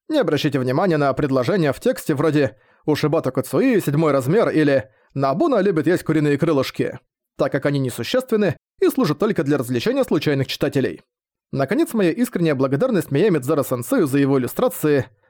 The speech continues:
Благодаря ему образы персонажей из моей головы ожили. И моя искренняя признательность всем читателям,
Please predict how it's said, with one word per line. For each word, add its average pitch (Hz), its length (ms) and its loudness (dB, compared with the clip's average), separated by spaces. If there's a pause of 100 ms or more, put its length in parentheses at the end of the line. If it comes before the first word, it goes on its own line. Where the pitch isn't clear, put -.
(180)
Благодаря 123 440 -2
ему 220 260 4
образы 240 440 0
персонажей 185 480 0
из 123 60 -2
моей 131 240 0
головы 151 400 2
ожили. 131 520 0 (480)
И 110 80 -6
моя 139 180 2
искренняя 196 480 -2
признательность 156 560 0
всем 160 180 -2
читателям, 160 600 -2